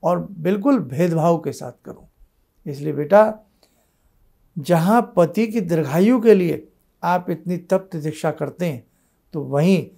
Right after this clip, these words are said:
जो हमारे घर के बड़े हैं, बुजुर्ग हैं, उनसे बहुत श्रद्धा भाव से आशीष लेना, आशीर्वाद लेना भी ना चूकें। किसी भी प्रकार के मैल को, मनमुटाव को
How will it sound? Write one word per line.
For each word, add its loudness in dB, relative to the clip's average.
जो -4
हमारे -4
घर -12
के -12
बड़े -2
हैं, -4
बुजुर्ग -2
हैं, -4
उनसे 0
बहुत 2
श्रद्धा -2
भाव 0
से -6
आशीष -4
लेना, -8
आशीर्वाद -2
लेना -8
भी 2
ना 0
चूकें। -6
किसी 0
भी 4
प्रकार 2
के -4
मैल -2
को, -2
मनमुटाव -2
को -8